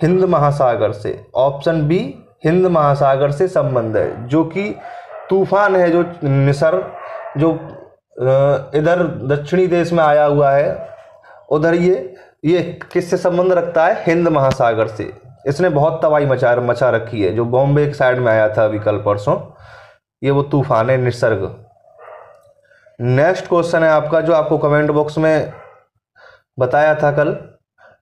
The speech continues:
विश्व के प्रथम वाणिज्य आंतरिक कैप्सूल का क्या नाम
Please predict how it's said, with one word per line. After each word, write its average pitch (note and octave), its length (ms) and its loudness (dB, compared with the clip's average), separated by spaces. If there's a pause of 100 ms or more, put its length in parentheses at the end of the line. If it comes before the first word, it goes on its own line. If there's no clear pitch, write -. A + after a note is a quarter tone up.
(280)
विश्व F3+ 480 0
के G3 220 0
प्रथम F#3 440 0
वाणिज्य E3 440 0
आंतरिक D#3+ 480 0
कैप्सूल E3 420 -2
का F3 140 0
क्या E3+ 280 0
नाम G#2+ 260 0